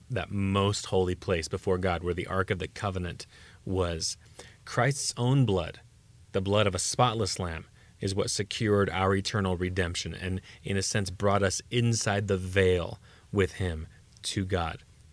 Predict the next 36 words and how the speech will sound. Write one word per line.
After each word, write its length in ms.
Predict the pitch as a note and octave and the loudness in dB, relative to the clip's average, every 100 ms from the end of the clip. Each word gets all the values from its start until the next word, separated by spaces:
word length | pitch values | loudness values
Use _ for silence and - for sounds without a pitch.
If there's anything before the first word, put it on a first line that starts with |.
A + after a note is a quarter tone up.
| - - - - - - | -20 -20 -20 -20 -10 -2
The 60 | |
blood 280 | G2+ A2+ A#2+ | 2 6 6
which 180 | A2+ G#2 | 4 0
came 220 | - G#2 | -2 -2
from 160 | G2 F2+ | -2 -4
his 520 | F#2 B2 A#2+ A#2+ A#2 - | -2 2 4 2 0 -8
one 460 | G2+ F#2+ G2 A#2+ | -6 2 4 4
sacrifice 800 | C3+ A#2+ G#2+ G#2 - - - - - - - - | 4 2 0 -2 -4 -6 -6 -8 -12 -20 -20 -8
was 300 | F2+ G2 A2 | 0 2 4
enough 380 | C3 A2 F2 - | 4 2 0 -6
to 120 | G#2+ | -4
secure 640 | - G2 - A2 G#2 A#2 - | -4 -4 -4 -2 2 2 4
us 400 | G2+ F2+ - - | 0 0 -4 -6
forever. 540 | - - F#2+ F2 D#2+ - - - - - - - - | -10 -4 0 0 -2 -10 -18 -20 -20 -20 -20 -20 -6
There 140 | - G#2 | 2 4
is 120 | G2 | 4
no 160 | G#2+ G#2+ | 2 2
need 280 | A2 G#2 | 2 0
for 100 | - | -4
Christ 440 | F#2+ - F#2+ G2+ - | -6 0 0 0 -4
to 60 | |
continue 440 | G2 G2 - G#2 F#2+ | -6 -6 -4 -2 0
being 200 | F2+ F2 | -2 -4
offered 360 | F2+ F#2+ - F2+ | -4 -2 -2 -2
again 280 | F2+ F#2 | -2 -2
and 120 | F2+ E2 | -2 -6
again 320 | E2+ G2 B2 | -2 0 2
for 140 | C3+ | 0
sin. 400 | C3 - C#3 C#3 - - - | -2 0 0 0 -4 -16 -8
He's 200 | G#2+ F#2+ | -4 0
died 200 | G2 F#2 | 0 0
once 460 | F2+ F#2+ A#2 C#3 | 0 2 4 2
for 320 | - - C3+ B2+ | 0 0 4 4
all 240 | A#2+ G#2+ | 4 4
for 180 | - G#2 | 0 -4
sins, 640 | - - G2+ F2 F#2+ - | -4 -2 -4 -4 -8 -10